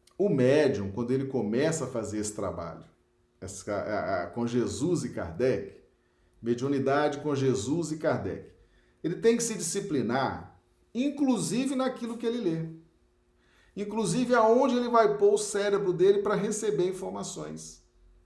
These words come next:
Inclusive com as amizades. Tem que começar a selecionar amizades. Selecionar ambientes que frequenta. Tá certo? Selecionar objetivos de vida.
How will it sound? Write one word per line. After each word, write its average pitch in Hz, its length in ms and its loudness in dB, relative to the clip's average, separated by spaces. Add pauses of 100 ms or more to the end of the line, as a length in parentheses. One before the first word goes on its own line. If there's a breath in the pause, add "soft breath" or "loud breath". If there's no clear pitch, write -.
(500 soft breath)
Inclusive 233 600 0
com - 120 -6
as 240 160 2
amizades. 214 1120 4 (180)
Tem 185 120 -2
que 190 60 -10
começar 202 440 4
a 180 40 4
selecionar 185 840 4
amizades. 127 880 -2 (960 soft breath)
Selecionar 202 840 8
ambientes 160 840 2
que 135 100 -8
frequenta. 123 800 -4 (920)
Tá - 80 -20
certo? 160 320 -2
Selecionar 202 1000 4
objetivos 170 1120 4
de 147 160 -4
vida. 156 760 0